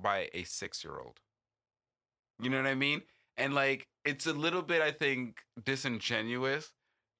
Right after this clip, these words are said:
to critique that the same way that I critique, like, Armored Core six, which is a fucking next level experience in terms of the depth that you can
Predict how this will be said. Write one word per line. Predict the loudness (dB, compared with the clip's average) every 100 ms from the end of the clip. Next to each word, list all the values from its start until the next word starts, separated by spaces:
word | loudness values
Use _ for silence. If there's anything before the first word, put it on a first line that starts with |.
| -6
to | -4
critique | -2 -4 -4 0
that | 2 2 0
the |
same | -6 -2 0
way | 0
that | 0 0
I | 0
critique, | -2 -6 -4 -4 -2
like, | -2 -2 -6 _
Armored | -2 0 -2
Core | -6 -6
six, | -6 -8 -8 -10 -20 _ _ _ _ _ _ _ _ _ _ _ _ _ _ _
which | -6 -2
is | 2
a | 2 2
fucking | 2 0 0 -2 0 -2 -2 -4 -6 -10 _ _
next | -2 2 2 2 -2 -6
level | -4 0 2 2 0 -2 0 -2 -6 -14 _ _ _ _ _ _ _ _ _ -2
experience | -2 0 -6 _ 0 2 2 2 -2
in | -4
terms | -2 -2 -2
of | -4 -2
the | -4 -4 _ _ -2
depth | 0 0 -2 _ _ _ _ _ _ _ _ _ -8
that | -4 -2
you | -2
can | 0 0 0 -4